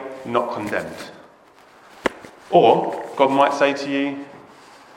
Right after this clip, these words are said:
that you need to, that I want you to go and see that person 'cause they're really worried and scared. They've never been in hospital before. They're really scared by this operation, and I want you to go and bring peace to them.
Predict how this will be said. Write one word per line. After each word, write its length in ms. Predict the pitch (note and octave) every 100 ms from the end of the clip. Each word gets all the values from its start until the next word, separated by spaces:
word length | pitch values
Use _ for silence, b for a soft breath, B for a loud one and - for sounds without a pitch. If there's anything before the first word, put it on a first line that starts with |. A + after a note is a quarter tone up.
| - - - - - - - -
that 420 | B2+ C3 - B2+ C3
you 60 |
need 200 | C#3 C#3
to, 440 | C#3 C#3 C#3 C3+ -
that 300 | C3+ C3+ - -
I 20 |
want 220 | D3+ F3
you 60 | C3+
to 80 | A#2+
go 100 | G#2
and 120 | G2
see 120 | G2
that 180 | F#2+ -
person 320 | F2+ - A2+
'cause 120 | A#2+
they're 120 | C3+
really 280 | C3+ F#3+ B3+
worried 400 | G3 G#3 F3 G#3
and 180 | - B2+
scared. 480 | - - C3 - -
They've 120 | C3+
never 180 | F#3+ G3+
been 180 | G3+ A#3+
in 60 | -
hospital 400 | G2+ - - F#2
before. 540 | - - - - - - B B -
They're 100 | C3
really 240 | G#3+ F#3+
scared 340 | - F3 E3+ E3
by 120 | B2+
this 140 | -
operation, 600 | B2+ B2 A#2+ A#2+ F2 F#2
and 140 | A#2 C3
I 20 |
want 220 | C#3 C#3+
you 60 | C3+
to 80 | C3
go 80 |
and 100 | B2+
bring 140 | B2+ B2+
peace 220 | D3 -
to 100 | -
them. 120 | -